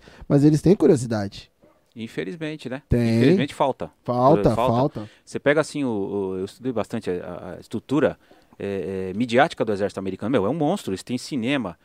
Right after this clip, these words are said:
Speaker 2: eles têm
Speaker 1: Pô, que legal,
Speaker 2: literatura
Speaker 1: né?
Speaker 2: e tem jogos, né? Você pega o jogo, a, a força hoje da, do, do exército americano é os jogos. Você pega o Call of Duty,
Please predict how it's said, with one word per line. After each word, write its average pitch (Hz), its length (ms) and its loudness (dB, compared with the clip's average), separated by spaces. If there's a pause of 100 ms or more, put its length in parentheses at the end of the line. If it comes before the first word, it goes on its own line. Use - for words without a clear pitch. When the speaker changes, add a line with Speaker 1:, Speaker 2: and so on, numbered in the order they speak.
(280)
Speaker 2:
eles 107 280 -4
têm 113 540 -4
Speaker 1:
Pô, 107 160 -14
que - 100 -18
legal, 123 220 -4
Speaker 2:
literatura 131 640 2
Speaker 1:
né? 127 80 -6
Speaker 2:
e 170 60 -8
tem 196 200 -6
jogos, 107 460 -6
né? 117 140 -16 (320)
Você - 100 -16
pega 139 220 -6
o 110 40 -8
jogo, 107 640 -10
a, 113 240 -4
a - 20 -4
força 175 380 4
hoje 165 140 -4
da, 147 120 -4
do, 127 140 -4
do 120 80 -2
exército 120 240 0
americano 123 300 -6
é - 20 -8
os 143 60 -10
jogos. 127 260 -10
Você - 100 -14
pega 127 280 -8
o 87 160 -8
Call - 180 0
of 104 140 -6
Duty, 98 480 -2